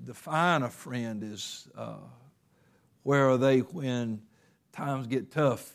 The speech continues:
There's a trans-, uh, uh, it, something transpires is, uh, in this verse is, is like a,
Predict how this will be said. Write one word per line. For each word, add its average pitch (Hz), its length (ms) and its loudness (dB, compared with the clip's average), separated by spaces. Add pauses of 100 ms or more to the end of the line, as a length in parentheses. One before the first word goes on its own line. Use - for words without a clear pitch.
There's 120 200 -4
a 113 40 -6
trans-, 135 540 -2 (500)
uh, - 60 -14
uh, - 1040 -16 (340)
it, - 140 -16 (160)
something 135 360 -2
transpires 147 880 2
is, 117 300 -6
uh, 113 180 -14 (100)
in 127 120 -4
this 120 220 0
verse 127 480 0
is, 110 240 -12
is 110 220 -10
like 127 220 -8
a, 104 200 -12